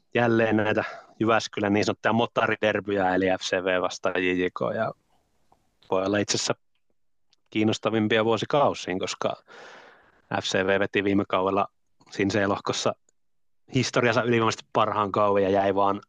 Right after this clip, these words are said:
maalieron turvin siitä suorasta nousupaikasta, eli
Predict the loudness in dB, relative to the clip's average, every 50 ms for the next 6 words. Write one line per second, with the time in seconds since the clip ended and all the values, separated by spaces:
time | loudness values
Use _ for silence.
0 | _ _ -2 0 2 4 4 2 2 0 -2 -2 -2 -2 -2 -2 0 0 0 0
1 | 0 0 0 0 -2 -2 -2 -2 0 -2 -2 -2 -4 -4 -4 -4 -2 -2 -2 -2
2 | -4 -4 -4 -4 -4 -4 -4 -4 -6 -4 -4 -4 -2 -2 -2 -4 -6